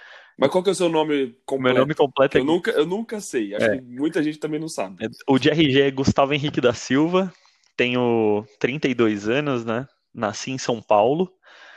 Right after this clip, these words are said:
Speaker 1: Top.
Speaker 2: Tenho dois homônimos perfeitos, né? Então, são pessoas que têm o mesmo nome, mesma filiação de
Speaker 1: <laughs>
Speaker 2: pai e mãe, nasceram no mesmo bairro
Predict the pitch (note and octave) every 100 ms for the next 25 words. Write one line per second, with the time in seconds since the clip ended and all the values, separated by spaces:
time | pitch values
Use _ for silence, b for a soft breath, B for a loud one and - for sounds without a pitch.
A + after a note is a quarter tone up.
0 | - G2+ G2+ - - A#2+ B2 A#2+ A#2 B2+
1 | C3 A#2+ A#2 A#2+ A2 - G2+ - B2 C#3
2 | A#2 A2 A2+ A#2+ - G#2+ G#2 - G#2+ -
3 | - A#2+ A#2+ - A#2+ A2+ C3 C3+ A2+ A2+
4 | C#3 D3+ C3+ B2 C3 C3+ - B2 A#2 D3+
5 | B2+ B2 - A#2+ A#2+ A2+ A2+ C3+ C#3 C3
6 | A2 - B2+ B2 A#2+ A2+ A2 A2+ A#2 D3
7 | D#3 A#2+ A2 A#2 B2+ C#3 C#3+